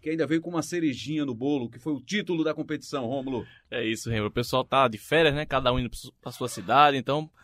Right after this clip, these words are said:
Speaker 2: pra gente achar os caras tá um pouco difícil. A gente tem que ir lá, né? Feito, a gente foi em Camutanga,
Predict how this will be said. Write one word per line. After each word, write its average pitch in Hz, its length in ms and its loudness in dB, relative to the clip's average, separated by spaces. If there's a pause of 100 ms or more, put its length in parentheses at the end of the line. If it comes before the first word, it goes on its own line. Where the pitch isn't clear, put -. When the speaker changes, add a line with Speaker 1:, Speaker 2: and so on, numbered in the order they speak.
(100)
Speaker 2:
pra 139 140 2
gente 170 160 4
achar 170 200 2
os 156 140 0
caras 165 220 4
tá 180 100 0
um 170 40 0
pouco 180 200 -4
difícil. 139 420 -2
A 135 40 0
gente 143 80 -2
tem 165 160 -2
que 190 100 -10
ir 220 40 -4
lá, 139 260 8
né? 143 40 -4
Feito, 139 180 -4
a - 40 0
gente 135 80 -4
foi 143 140 -4
em 127 60 -8
Camutanga, 143 760 0